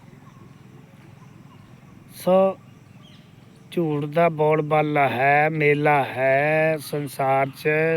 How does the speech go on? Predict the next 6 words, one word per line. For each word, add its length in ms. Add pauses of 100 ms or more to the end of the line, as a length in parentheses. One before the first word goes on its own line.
(160)
ਸੱਚ 320
ਕਿਵੇਂ 240
ਸਮਾਏਗਾ? 600
ਨਹੀਂ, 300 (1600)
ਵਿਰੋਧ 420
ਹੋਏਗਾ। 600